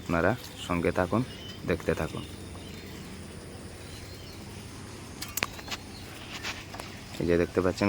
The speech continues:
গুলাগুলো কীভাবে ওরা ঢেলে দিচ্ছে, সব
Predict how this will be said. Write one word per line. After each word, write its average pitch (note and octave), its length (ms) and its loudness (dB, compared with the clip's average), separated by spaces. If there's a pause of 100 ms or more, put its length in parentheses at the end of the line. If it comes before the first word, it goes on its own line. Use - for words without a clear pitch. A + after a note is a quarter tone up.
গুলাগুলো F2 380 8 (100)
কীভাবে F2 360 6
ওরা F2 200 8
ঢেলে F2 240 8
দিচ্ছে, F#2 240 4 (4000)
সব F2 120 6